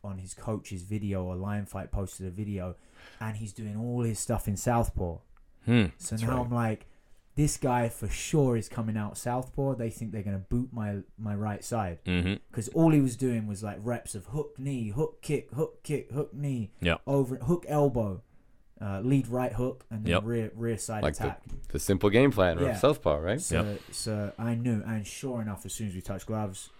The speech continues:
Speaker 1: uh, I think we touched gloves. Yeah, as soon as we, as soon as the bell went, boom, straight into southpaw.
Speaker 3: But
Speaker 1: But
Speaker 3: we,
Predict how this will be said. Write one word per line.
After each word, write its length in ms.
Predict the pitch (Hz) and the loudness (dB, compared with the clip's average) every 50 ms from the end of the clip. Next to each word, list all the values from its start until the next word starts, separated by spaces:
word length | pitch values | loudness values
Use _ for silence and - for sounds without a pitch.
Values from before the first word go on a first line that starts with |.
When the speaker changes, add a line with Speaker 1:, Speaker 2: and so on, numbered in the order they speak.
| - - - - - - - - - - - - | -20 -20 -20 -20 -20 -20 -20 -20 -20 -20 -18 -14
Speaker 1:
uh, 220 | - 87 87 87 85 | -12 -10 -10 -10 -10
I 40 | - | -10
think 160 | - - 151 | -10 -10 -10
we 60 | - - | -10 -12
touched 240 | - - - - | -14 -16 -18 -14
gloves. 220 | - 98 101 107 107 | -12 -10 -10 -8 -8
Yeah, 80 | 101 92 | -10 -10
as 80 | 95 | -10
soon 160 | - - 139 127 | -8 -8 -8 -8
as 100 | 110 104 | -6 -6
we, 180 | 104 92 - - | -8 -8 -8 -10
as 80 | - 95 | -12 -12
soon 140 | - - 143 | -8 -6 -6
as 80 | 127 98 | -6 -6
the 80 | 98 | -6
bell 200 | 90 - 98 95 92 | -6 -4 -4 -4 -2
went, 260 | 95 95 95 92 - - _ | -2 -4 -4 -6 -8 -8 _
boom, 260 | - 117 98 87 78 - - - - | -4 -4 -4 -4 -6 -10 -16 -20 -20
straight 280 | - - - 117 107 | -14 -6 -4 -4 -4
into 240 | 92 - 92 - 92 87 | -4 -6 -8 -10 -12 -10
southpaw. 460 | - - - 67 - - - 67 - - - _ _ _ _ - | -10 -10 -10 -12 -12 -12 -14 -14 -14 -16 -20 _ _ _ _ 0
Speaker 3:
But 80 | 87 92 | 2 4
Speaker 1:
But 20 | |
Speaker 3:
we, 160 | 95 117 123 | 6 6 6